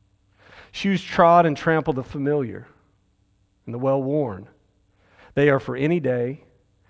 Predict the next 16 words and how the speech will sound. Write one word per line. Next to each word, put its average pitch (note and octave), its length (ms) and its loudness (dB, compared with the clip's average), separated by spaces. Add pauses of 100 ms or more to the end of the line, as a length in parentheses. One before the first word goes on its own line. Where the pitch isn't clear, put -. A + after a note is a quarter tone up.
(300)
and A#2 120 -6
every C#3 320 0
day G#2+ 440 -12 (680)
and G#2 120 -8
all E3+ 200 4
day, A2 440 -8 (1160)
but - 100 -14
not B2+ 180 -6
this C#3 220 -6
day - 320 -16 (600)
and F2+ 100 -12
not A2+ 180 -10
here, - 500 -16 (640)
not G#2+ 180 -12
this - 160 -8
place. - 720 -14